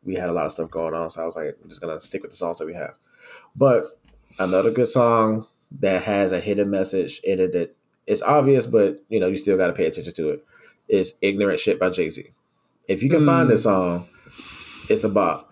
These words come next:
Speaker 1: The problem was I tried to find it on YouTube Music and it wasn't on there anymore 'cause I guess the American Gangster album is no longer on
Speaker 2: What?
Speaker 1: there.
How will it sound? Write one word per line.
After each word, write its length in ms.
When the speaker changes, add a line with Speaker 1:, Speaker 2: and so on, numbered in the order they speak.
Speaker 1:
The 60
problem 380
was 120
I 60
tried 160
to 60
find 280
it 40
on 100
YouTube 320
Music 340
and 80
it 40
wasn't 220
on 100
there 140
anymore 300
'cause 140
I 60
guess 160
the 80
American 340
Gangster 280
album 520
is 140
no 100
longer 200
on 180
Speaker 2:
What? 80
Speaker 1:
there. 120